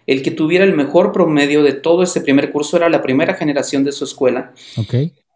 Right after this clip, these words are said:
Speaker 1: Y, ah, bueno, iban a traer, a invitar al ingeniero en aquella época de Lucero, que era David Marchán,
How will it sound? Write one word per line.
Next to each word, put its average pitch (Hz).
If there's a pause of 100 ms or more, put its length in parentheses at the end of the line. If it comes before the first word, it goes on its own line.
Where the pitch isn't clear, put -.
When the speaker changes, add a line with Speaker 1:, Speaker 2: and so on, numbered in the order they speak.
(120)
Speaker 1:
Y, 196
ah, 254
bueno, 147
iban 190
a 151
traer, 165
a 156
invitar 156
al 139
ingeniero 160
en 170
aquella 170
época 165
de 117
Lucero, 117 (600)
que 135
era 131
David 113
Marchán, 127